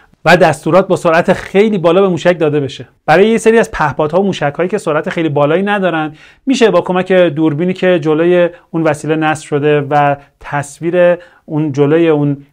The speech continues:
موشک رو مخابره می‌کنه به یک اپراتور، اون اپراتور بیاد هدف رو شناسایی کنه و مثل یک بازی کامپیوتری اون موشک و پهپاد رو هدایت کنه به سمت اون هدف. ولی توی سرعت‌های خیلی بالا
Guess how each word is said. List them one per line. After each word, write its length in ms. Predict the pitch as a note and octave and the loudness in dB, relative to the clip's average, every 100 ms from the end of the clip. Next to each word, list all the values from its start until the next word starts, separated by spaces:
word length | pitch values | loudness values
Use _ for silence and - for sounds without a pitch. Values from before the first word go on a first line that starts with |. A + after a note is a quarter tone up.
| - | -10
موشک 380 | C#3+ - C#3+ - | -6 -4 -6 -2
رو 280 | D3 C#3 - - | -2 -4 -8 -12
مخابره 400 | C#3 D3+ D3 F3 | -4 -2 0 -2
می‌کنه 280 | D#3+ D3 C#3+ | -4 -4 -2
به 120 | D3 | -4
یک 120 | D3 | -4
اپراتور، 720 | D3+ D3+ C#3+ C#3 G3 G3 E3 - _ - _ - | -8 -4 -4 -2 0 2 2 -2 _ -20 _ -4
اون 140 | F#3+ | -2
اپراتور 480 | F3+ F3+ D#3 D3+ F3+ | 2 2 2 0 -2
بیاد 360 | E3+ F#3 F#3 - | 2 2 0 -4
هدف 300 | - D3+ E3+ | -2 0 0
رو 80 | F3 | -2
شناسایی 480 | D#3+ D#3+ D3 D#3+ F3 | -6 -4 -4 -2 -4
کنه 280 | F#3+ A3+ A3 | -2 -4 0
و 160 | F#3+ F3 | 2 2
مثل 200 | F#3+ G3+ | 0 -2
یک 120 | G3 | 0
بازی 300 | E3+ E3 D#3 | 2 0 0
کامپیوتری 760 | F#3+ E3 D3+ D#3+ D#3 E3 G3 A3 - _ | -2 -4 -8 -8 -6 -2 -2 -4 -8 _
اون 160 | F#3+ F#3+ | -2 0
موشک 340 | F3+ F#3 F#3 | 0 -2 -4
و 40 | |
پهپاد 400 | F#3+ E3+ D3 F#3 | -2 -2 -2 -2
رو 60 | G3 | -2
هدایت 340 | E3+ E3 E3+ | -2 0 0
کنه 160 | F3+ F#3 | -2 -4
به 60 | D#3+ | -2
سمت 260 | E3 D#3+ | -4 -4
اون 240 | E3+ E3+ F3+ | -2 -2 -2
هدف. 300 | C#3 C3+ A#2+ _ _ - | -4 -4 -8 _ _ 0
ولی 140 | G3+ | 0
توی 180 | A#3+ C4 | 2 0
سرعت‌های 540 | C4 A#3+ A3+ A3+ A#3 | 2 2 2 2 0
خیلی 360 | A#3 - A#3 A#3 | 0 0 0 0
بالا 520 | G3 A3 A3+ A#3 A#3 | 2 2 4 4 2